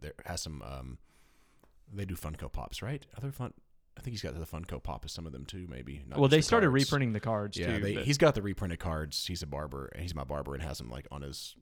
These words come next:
Speaker 1: like, mirror or something like that, a bunch of 'em.
Speaker 2: Yeah.
Speaker 1: So
Speaker 2: You know how, what my wife says is I deflect, um, pain through humor, and that's what I'm doing right now.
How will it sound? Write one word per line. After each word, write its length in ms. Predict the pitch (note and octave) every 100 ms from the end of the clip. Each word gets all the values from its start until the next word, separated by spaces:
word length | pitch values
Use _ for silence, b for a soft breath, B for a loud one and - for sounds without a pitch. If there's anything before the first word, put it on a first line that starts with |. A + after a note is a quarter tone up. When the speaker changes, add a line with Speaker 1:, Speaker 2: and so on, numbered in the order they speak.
| -
Speaker 1:
like, 160 | -
mirror 320 | D2+ C#2 B1 G#1+
or 60 |
something 280 | B1+ - -
like 160 | A#1 C2+
that, 140 | A#1
a 40 | A1+
bunch 200 | A1+ -
of 140 | A#1
'em. 140 | B1+ - b b
Speaker 2:
Yeah. 220 | b G#2+ G2+ -
Speaker 1:
So 340 | - G1+ A#1 -
Speaker 2:
You 140 | E3+
know 120 | G#3+ G#3+
how, 120 | G#3+
what 260 | F3 E3+ D#3+
my 120 | D3
wife 200 | C#3+ D3
says 220 | - B2+
is 140 | A#2+
I 140 | - C3+
deflect, 560 | B2+ - C#3 - - - - _
um, 380 | D#3 B2 A2 G#2 -
pain 320 | C#3+ B2+ A2+
through 240 | A2 B2+ A2+
humor, 400 | A#2+ B2+ D3 C#3+ _ -
and 180 | B2 A#2+
that's 220 | B2 -
what 80 | B2
I'm 100 | G#2+
doing 180 | A2 G#2+
right 160 | G#2
now. 220 | A2 A2+